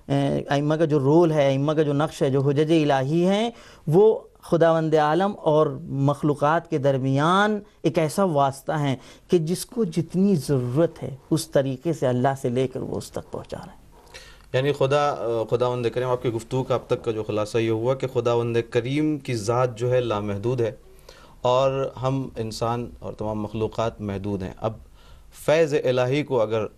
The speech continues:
Speaker 2: دریافت کرنا اور حاصل کرنا ہے تو ایک ایسے رابطے کی ضرورت ہے جو انسان
Speaker 1: یقیناً۔
Speaker 2: کامل ہو اور خدا سے رابطہ رکھتا ہو، اس طرح کا کہ، اس طریقے کا کہ خدا سے، آ، فیوزات کو لے کر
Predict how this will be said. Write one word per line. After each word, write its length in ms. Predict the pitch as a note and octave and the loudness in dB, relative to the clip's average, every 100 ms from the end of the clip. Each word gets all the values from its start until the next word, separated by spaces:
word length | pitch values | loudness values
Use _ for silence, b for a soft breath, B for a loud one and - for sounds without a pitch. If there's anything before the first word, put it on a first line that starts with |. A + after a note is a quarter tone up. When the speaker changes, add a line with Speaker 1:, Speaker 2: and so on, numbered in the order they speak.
| - - | -20 -4
Speaker 2:
دریافت 520 | A2 A2 B2 B2 - | 0 2 2 0 -6
کرنا 240 | A2 A2 | -6 -2
اور 140 | G#2+ G2+ | -4 -2
حاصل 280 | G2+ B2+ | -4 -4
کرنا 380 | A#2+ A2+ A2+ A#2+ | -4 -4 -2 -4
ہے 120 | A#2 A2+ b b - | -6 -10 b b -2
تو 80 | |
ایک 120 | B2+ C3 | 0 2
ایسے 240 | B2+ D#3+ | 0 0
رابطے 500 | B2+ A#2+ B2 C3 D#3 | 2 0 0 -2 -4
کی 100 | C#3 | -2
ضرورت 420 | B2 A#2+ B2+ B2 | -4 0 0 2
ہے 160 | B2+ C3+ b b b | 0 0 b b b
جو 320 | A2+ B2+ C#3 - | -2 0 0 -2
انسان 420 | A#2 A#2 - A#2+ | -6 -6 -2 0
Speaker 1:
یقیناً۔ 300 | D3+ C3+ D3+ | 0 -2 -2
Speaker 2:
کامل 400 | C#3+ C#3 D3+ E3 | 0 0 -2 0
ہو 180 | D#3+ E3+ - b | 0 0 -4 b
اور 180 | - A#2 | -2 -2
خدا 340 | A#2 A#2+ C#3+ D3 | 0 0 2 2
سے 120 | B2+ | 0
رابطہ 300 | A#2 A#2 D3 | 0 0 0
رکھتا 400 | C#3 B2+ - C#3 | 2 0 0 0
ہو، 80 | C3+ | 0
اس 140 | A#2+ | 0
طرح 200 | C3 C3 | 0 2
کا 100 | D3 | 0
کہ، 220 | C#3+ C3+ C3 - | -2 -6 -6 -4
اس 140 | A2+ | -2
طریقے 320 | - C3 C3+ | 0 0 2
کا 80 | D3 | 0
کہ 360 | D3 D3 C#3 A#2+ - | 0 0 2 0 -2
خدا 260 | B2 D3+ | 2 2
سے، 260 | C#3 B2+ G#2 b b b - | 0 -4 -4 b b b -6
آ، 40 | - | -6
فیوزات 760 | F#2 - B2 A#2+ A2 C3+ C#3+ - | -6 -4 0 2 4 2 0 -2
کو 80 | A#2 | -4
لے 160 | A#2+ | -2
کر 160 | A#2+ | -2